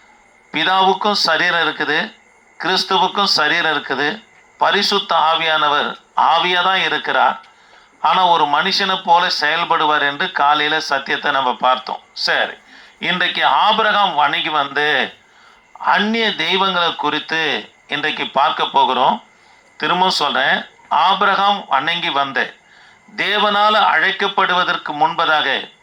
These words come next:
ஆதியாகமம் பனிரெண்டாம் அதிகாரத்துல, யெகோவா தேவனால ஆபிரகாம் அழைக்கப்படுவதற்கு முன்பதாக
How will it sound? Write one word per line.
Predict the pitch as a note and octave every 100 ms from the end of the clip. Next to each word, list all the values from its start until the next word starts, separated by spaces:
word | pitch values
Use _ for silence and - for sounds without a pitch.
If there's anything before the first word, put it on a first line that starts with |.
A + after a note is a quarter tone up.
| -
ஆதியாகமம் | C3+ E3+ F#3 G3 F#3+ F#3+ F#3 -
பனிரெண்டாம் | C#3+ E3+ F3+ F#3 F3+ D#3+
அதிகாரத்துல, | D#3 D#3+ D#3 C#3 C#3+ E3 C#3+ C3 E3+ A3 - - - - _ -
யெகோவா | C#3+ F#3+ G#3+ A3 G#3+
தேவனால | F#3 F#3+ F#3 F3+ F#3
ஆபிரகாம் | F3+ D3+ E3 F#3 G3 G3 F#3+
அழைக்கப்படுவதற்கு | - D3+ E3 F#3+ G#3 G3+ F#3 F3+ F3+ E3+ E3 D3+
முன்பதாக | D#3 E3+ E3+ D#3+ D3 D#3 D#3 B2